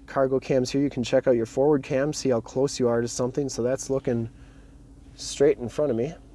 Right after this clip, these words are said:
at those ProMaster Cities. And, um, just a lot of cool stuff that you can do with this radio. I'd like to go through the whole thing, but I don't have enough time on my camera to do that. So you got the front and rear, uh, locking diffs. So you can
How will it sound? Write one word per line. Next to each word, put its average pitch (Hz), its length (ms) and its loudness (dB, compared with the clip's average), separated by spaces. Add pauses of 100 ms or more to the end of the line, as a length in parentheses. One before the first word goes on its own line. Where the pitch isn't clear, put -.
(760)
at - 140 -10
those 117 200 -2
ProMaster 117 560 -2
Cities. 147 440 2 (640)
And, 117 340 4
um, 113 400 4 (380)
just - 200 -8
a 156 60 4
lot 123 160 8
of 113 80 0
cool 131 180 2
stuff 131 320 4
that 123 120 6
you 120 80 2
can 120 140 -4
do 123 100 2
with 117 140 0
this 113 180 -2
radio. 120 360 2 (460)
I'd 123 140 0
like 127 140 6
to - 80 -8
go 127 160 8
through 123 200 0
the 117 80 0
whole 127 200 4
thing, 147 300 2
but 120 200 4 (100)
I 123 80 0
don't 127 160 2
have 127 120 0
enough 120 200 0
time 135 320 0
on 127 100 2
my 113 140 0
camera 131 360 0
to 113 80 -2
do 127 220 2
that. 117 260 6 (480)
So - 160 0
you 139 80 6
got 131 180 6
the 127 80 0
front 156 340 4
and 135 200 2
rear, 147 360 6 (340)
uh, 120 120 0
locking 127 420 0
diffs. 139 380 0 (300)
So - 120 -4
you 139 140 4
can 135 320 0